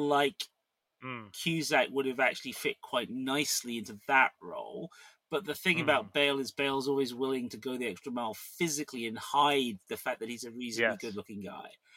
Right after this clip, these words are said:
Speaker 1: You know, he'll put under a beard and he'll go get, lose some weight and he'll say to the makeup guys, "Can I have a scar here?" or whatever. Whereas Cusack's Cusack. Cusack just is him and he acts the role.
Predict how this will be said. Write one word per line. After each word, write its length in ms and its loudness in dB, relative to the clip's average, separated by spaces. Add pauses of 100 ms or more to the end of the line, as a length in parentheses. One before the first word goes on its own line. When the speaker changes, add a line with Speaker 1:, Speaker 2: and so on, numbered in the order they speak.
(260)
Speaker 1:
You 200 0
know, 220 -4
he'll 300 0
put 200 -2
under 240 -2
a 60 -6
beard 420 4
and 100 -4
he'll 120 -4
go 300 -6
get, 260 -10
lose 200 -4
some 180 -6
weight 400 6
and 100 -8
he'll 220 -2
say 180 -4
to 100 -10
the 60 -8
makeup 320 -4
guys, 160 -4
"Can 100 -10
I 40 -2
have 100 -6
a 40 -6
scar 380 2
here?" 140 -2
or 40 -2
whatever. 280 -4 (260)
Whereas 180 -4
Cusack's 380 0
Cusack. 360 -6 (100)
Cusack 260 -6
just 200 -12 (600)
is 180 2
him 260 -2 (100)
and 80 -10
he 100 -6
acts 220 -8
the 80 -12
role. 260 -8